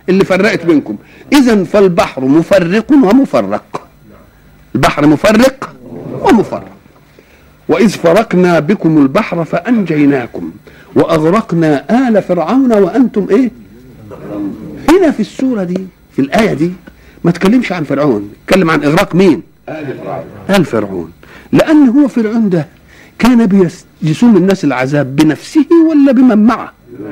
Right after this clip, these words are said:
Speaker 1: بمن معه. وإن كان في آيات أخرى جابه، أغرقناه ومن معه إيه؟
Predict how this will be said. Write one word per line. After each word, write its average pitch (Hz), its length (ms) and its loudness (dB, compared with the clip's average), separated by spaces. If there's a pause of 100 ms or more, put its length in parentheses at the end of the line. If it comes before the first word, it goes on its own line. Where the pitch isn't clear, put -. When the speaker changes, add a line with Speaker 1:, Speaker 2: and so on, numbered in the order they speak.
(500)
Speaker 1:
بمن 170 260 4
معه. 147 200 2
وإن 240 180 0
كان 262 280 2
في 180 220 -2
آيات 233 180 0
أخرى 208 380 2
جابه، 220 380 2 (960)
أغرقناه 175 540 2
ومن 185 340 4
معه 190 400 2
إيه؟ 226 340 2